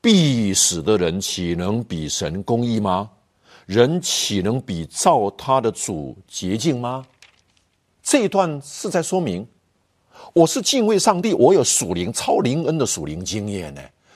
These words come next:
圣灵摸着我，提示我，提升我，好让我看到呢，必死的人一定是有犯了罪，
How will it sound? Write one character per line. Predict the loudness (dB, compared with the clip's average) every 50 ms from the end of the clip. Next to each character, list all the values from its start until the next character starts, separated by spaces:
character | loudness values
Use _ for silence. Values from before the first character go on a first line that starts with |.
| _ -6
圣 | -4 0 0 2 0
灵 | 0 -2 -4 -6 -4
摸 | -2 0 2 2 2 2
着 | 0 -2
我， | -2 0 0 -2 -2 -2 -4 -10 _ _ _ _ _ _ _ _ _
提 | -10 -6 -2 -2 0
示 | 0 0 0 0 0 0
我， | 0 0 -2 -4 -6 -8 -10
提 | -10 -8 -6 -4 -2
升 | 0 2 2 2 2 0
我， | 0 0 -2 -2 -6 -8 _ _ _ _ _ -20 -20 -16 -2
好 | 2 4 4
让 | 4 4 2
我 | 2 -2
看 | -2 -2 -4 -2 0
到 | 0 0 0
呢， | -2 -2 -4 -6 -10 _ -20 _ -20 _ _ -20 _ _ _ _ _ _ _ _ -2
必 | 0 2 2 2 2
死 | 2 2 0 0 -2 -2 2
的 | 4 4 4
人 | 4 2 0 0 -6 -4
一 | -6 -4
定 | -2 0 0 0 0
是 | -2 -2 0
有 | 0 0
犯 | 2 0 0
了 | 0 0 -2
罪， | 2 2 2 2 2